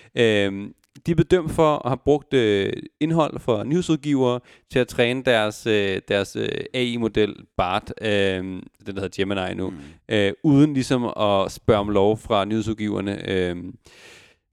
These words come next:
Speaker 2: Jamen, det er, for mig er det jo en af de, de sådan, altså, efter sådan min viden, en af de første sager, der er blevet, der er blevet kørt. Den er så blevet ikke kørt, men en af de første bøder, der er blevet givet for, øh,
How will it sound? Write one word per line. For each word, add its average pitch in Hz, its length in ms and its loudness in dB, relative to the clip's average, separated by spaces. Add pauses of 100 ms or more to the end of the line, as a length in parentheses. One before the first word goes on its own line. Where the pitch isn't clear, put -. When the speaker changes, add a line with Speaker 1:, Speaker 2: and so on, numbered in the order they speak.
(1300)
Speaker 2:
Jamen, 147 140 -6
det 180 120 2
er, 214 120 -4 (120)
for 131 60 -6
mig 113 240 2
er 190 40 4
det 147 60 0
jo 139 60 0
en 135 160 -4
af 135 80 -4
de, 120 60 -10 (220)
de 117 220 -6
sådan, 107 480 -10
altså, 98 260 -10 (440)
efter 107 280 -4
sådan 95 260 -12
min 180 280 -4
viden, 131 420 -4 (680)
en 156 140 2
af 135 80 -4
de 117 60 -8
første - 300 0
sager, 113 320 2
der 131 80 0
er - 80 2
blevet, 95 400 -6 (120)
der 117 60 2
er 113 40 0
blevet 104 160 -6
kørt. 135 200 0
Den 117 100 -4
er 120 40 -2
så 131 140 -4
blevet 110 200 -4 (140)
ikke 160 200 2
kørt, - 340 0
men 131 100 -6
en 135 60 -2
af 139 60 -6
de 139 60 -10
første - 280 -2 (100)
bøder, 165 400 4 (460)
der 143 60 4
er 127 40 6
blevet 123 240 -2
givet 127 360 2
for, 113 460 2
øh, 98 380 0